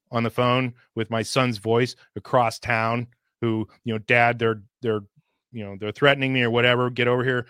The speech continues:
I'm dropping my interview with the president of the United States or whoever the fuck I'm talking to, to leave, to break every traffic law in existence, to get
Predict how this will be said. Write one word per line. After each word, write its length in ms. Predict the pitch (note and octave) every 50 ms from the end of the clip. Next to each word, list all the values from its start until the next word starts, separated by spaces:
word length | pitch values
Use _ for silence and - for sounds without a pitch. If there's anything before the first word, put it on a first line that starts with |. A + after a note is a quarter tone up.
| - _
I'm 160 | - C#3 D3+ C#3
dropping 500 | A#2 D3 D#3 E3+ F3 E3+ F3 D#3+ D3 C#3
my 160 | C3 B2+ B2+
interview 540 | B2 B2 B2+ C#3+ C#3+ C#3+ B2+ A#2 B2 B2 A#2+
with 140 | A#2+ A#2
the 60 | - -
president 520 | - - D3+ C#3 C3 A#2+ C3 B2+ B2 A#2
of 80 | A#2 A2
the 60 | A2
United 340 | A2 A2+ A#2 A2 G#2+ G2+ -
States 300 | - - C3 B2 - A2+
or 40 |
whoever 160 | G#2+ B2+ B2 A2+
the 80 | G#2+
fuck 240 | - - D3 B2+ -
I'm 100 | A2+ G2+
talking 280 | - C3 C3+ C3 A#2+ G#2 -
to, 180 | G#2+ G#2 G2 - - - - - _
to 80 | - A#2+
leave, 420 | A#2 A#2+ C#3 D3+ E3 E3 E3 C#3 - _ _ -
to 80 | -
break 240 | - A#2+ A#2 A#2 -
every 260 | A#2+ C3 C#3 F3 F3
traffic 380 | E3 - E3+ D#3 C#3+ C3+ C#3+ B2+
law 160 | C3+ C3 C3+
in 60 | B2+
existence, 480 | B2 A2+ G#2+ C#3+ D3+ - - B2 A2+ -
to 100 | - A#2+
get 220 | A2+ A2 B2 A#2+